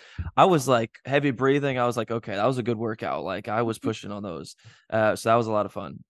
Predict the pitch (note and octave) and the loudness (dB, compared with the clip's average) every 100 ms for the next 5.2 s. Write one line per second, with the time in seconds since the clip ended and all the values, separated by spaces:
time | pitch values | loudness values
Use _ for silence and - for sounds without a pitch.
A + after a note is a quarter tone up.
0 | - G#2 G#2 G2+ F#2+ F2+ F2 D#2+ C#2 G#2+ | -8 -4 -4 -6 -8 -8 -10 -12 -10 -4
1 | A#2 B2+ A2+ A2 A2 G2+ - G#2 G2 A2 | -4 -2 -2 2 2 0 -4 -8 -6 -6
2 | G2 - F#2+ F2 A2+ G#2+ G#2+ G2 F2+ F#2 | -6 -6 -12 -10 -4 -2 -2 -4 -6 -6
3 | A2 F2+ A2 A2 A2 G#2 - - _ _ | -8 -10 -10 -8 -6 -6 -10 -18 _ _
4 | A2+ A2 G#2+ G#2 A2 B2+ C#3+ - - E3 | -10 -8 -8 -10 -10 -8 -8 -10 -8 -6
5 | F3 | -6